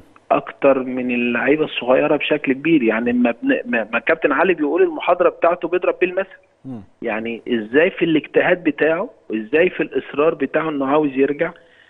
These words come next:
Speaker 1: واهم حاجه انت عارف يا كابتن ابراهيم، المعامله النفسيه للعيب، قد
Speaker 2: أيوة.
Speaker 1: ايه الكابتن علي بيعامله معامله، والنادي كله وانا وكلنا بنعامله معامله ان، ان هو عاوز يرجع
Speaker 2: مم.
Speaker 1: وعاوز يثبت للناس وعاوز دايمًا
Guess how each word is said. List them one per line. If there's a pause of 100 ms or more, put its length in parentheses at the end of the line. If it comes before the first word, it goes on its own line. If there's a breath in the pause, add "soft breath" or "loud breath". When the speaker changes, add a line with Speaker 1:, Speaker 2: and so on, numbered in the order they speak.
(220 soft breath)
Speaker 1:
واهم
حاجه
انت
عارف
يا
كابتن
ابراهيم،
المعامله
النفسيه
للعيب، (160)
قد
Speaker 2:
أيوة.
Speaker 1:
ايه
الكابتن
علي
بيعامله (420)
معامله،
والنادي
كله
وانا
وكلنا
بنعامله
معامله (220)
ان، (100)
ان
هو
عاوز
يرجع
Speaker 2:
مم.
Speaker 1:
وعاوز (160)
يثبت (140)
للناس (120)
وعاوز (140)
دايمًا